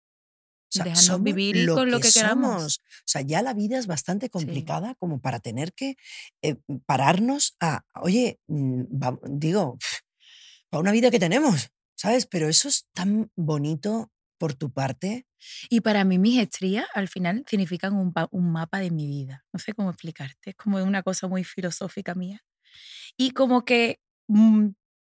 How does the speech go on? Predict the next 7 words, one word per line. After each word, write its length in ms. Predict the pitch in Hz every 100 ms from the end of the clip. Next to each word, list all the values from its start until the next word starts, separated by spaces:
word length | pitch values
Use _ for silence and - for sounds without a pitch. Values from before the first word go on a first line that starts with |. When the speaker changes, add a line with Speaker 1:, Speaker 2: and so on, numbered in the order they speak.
| -
Speaker 2:
como 200 | 262 254
que 80 | 247
tienen 320 | 247 277 277
tanto, 1040 | 233 220 233 - 285 269 233 202 196 202 _ _ _ _ _ _ _ _ _ _
tanto, 840 | 214 214 214 - 254 247 220 196 214
tanta 240 | 190 208
historia, 600 | 262 - - 160 180 240